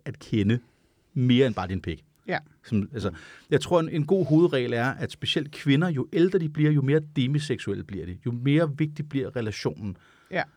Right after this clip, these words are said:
Speaker 1: Øh, så kan det godt være, at det ikke betyder, at det er en relation, der, der, der gør, at I skal, øh, altså, giftes og have børn og kende hinanden i hundrede år, men hun skal vide, hvem du er. I skal kunne snakke sammen. Jeg tror, det bliver meget, meget svært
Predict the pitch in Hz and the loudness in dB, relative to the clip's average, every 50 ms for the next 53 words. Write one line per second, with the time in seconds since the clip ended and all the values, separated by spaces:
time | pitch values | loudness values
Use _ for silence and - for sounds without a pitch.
0 | _ _ - 147 120 107 107 107 110 - 156 147 151 160 202 196 208 190 175 143 | _ _ 2 4 4 4 4 2 0 0 0 0 2 0 2 2 2 0 2 2
1 | 151 156 - - - - - 180 165 139 139 131 123 110 101 98 - 165 160 147 | 0 0 0 -8 -8 -4 -2 -2 0 0 0 0 0 0 -2 -2 -2 -2 -2 -2
2 | 131 127 85 - 120 107 - 117 107 - 120 127 139 123 117 - - 113 107 104 | -4 -4 -4 -6 -8 -6 -6 -6 -4 -2 -2 0 0 -2 -2 0 0 -2 0 0
3 | 101 104 98 - 104 110 - 104 90 - 139 139 - - 139 117 95 - - 123 | -2 -4 -6 -6 -8 -4 -4 -4 0 2 2 2 2 0 -4 -4 -4 0 2 2
4 | 123 135 143 139 123 117 101 - 127 123 139 131 113 117 131 120 104 127 151 175 | 2 2 0 -2 -4 -6 -4 -2 0 0 2 0 0 0 -2 -2 0 0 0 0
5 | 170 147 139 - - 151 113 120 147 147 - 165 143 139 165 190 202 180 180 170 | 2 0 0 0 0 -2 0 0 0 0 0 -2 -2 0 0 0 0 0 -2 -4
6 | 165 170 156 123 117 139 151 147 - - _ _ _ 175 147 151 151 170 147 135 | -2 -4 -2 -2 -2 -2 -4 -6 -12 -20 _ _ _ -8 -8 -6 -6 -4 -6 -4
7 | - 139 139 160 151 - - 139 92 120 131 - _ _ _ _ _ - 151 151 | -2 0 0 0 0 -2 -4 -4 -4 -4 -10 -12 _ _ _ _ _ -2 -2 -2
8 | - - 202 196 170 180 147 151 143 131 135 160 170 156 147 147 - - - 156 | 0 2 2 2 2 0 -2 -2 0 2 2 2 2 2 0 -2 -2 -2 -2 -2
9 | 135 127 131 | -2 -2 -8